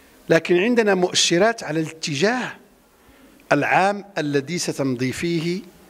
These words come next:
التحالفات لتشكيل الحكومة. رفع الأستاذ عبد الإله بن كنان ونحن جميعا معه شعار الوفاء، وهو وفي لحلفائه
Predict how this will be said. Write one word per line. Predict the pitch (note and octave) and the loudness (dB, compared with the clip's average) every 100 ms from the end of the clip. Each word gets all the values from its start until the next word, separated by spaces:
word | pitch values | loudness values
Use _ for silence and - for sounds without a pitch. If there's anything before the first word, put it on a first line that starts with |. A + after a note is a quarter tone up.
| - B3 | -4 -2
التحالفات | - - - C3 A#2 D3 - | 2 0 2 -2 0 -2 -2
لتشكيل | C3+ - - A#2 | -2 -4 -2 -8
الحكومة. | - A#2 A2+ G2+ F#2+ - - _ _ _ _ - - - - - C#3 | -8 -6 -6 -6 -10 -14 -20 _ _ _ _ -20 -20 -20 -20 -4 2
رفع | D#3 D#3+ C#3 | 4 4 0
الأستاذ | D3+ - - A#2 | -4 -6 -4 -2
عبد | A#2 | -2
الإله | B2+ C3 A#2 | 0 0 0
بن | A2+ | -2
كنان | B2+ C3+ C3 | -4 -2 0
ونحن | B2 C#3+ D3 | 0 0 -2
جميعا | A#2 B2 A#2+ A2 | -2 0 0 -2
معه | A2 G#2 G#2 A#2+ D3 | -2 0 0 0 -4
شعار | - - A2+ A#2+ | -2 0 0 0
الوفاء، | A2+ A2 - A2+ - - - - - - - - - - - - | -2 -4 -4 -6 -8 -18 -20 -20 -20 -20 -20 -20 -20 -20 -14 0
وهو | B2+ C#3 C3 | 4 4 2
وفي | B2 E3+ D3 | 0 2 2
لحلفائه | B2+ A#2+ C3+ B2 C3+ A#2+ B2 D3+ | 2 2 0 2 0 0 -2 -2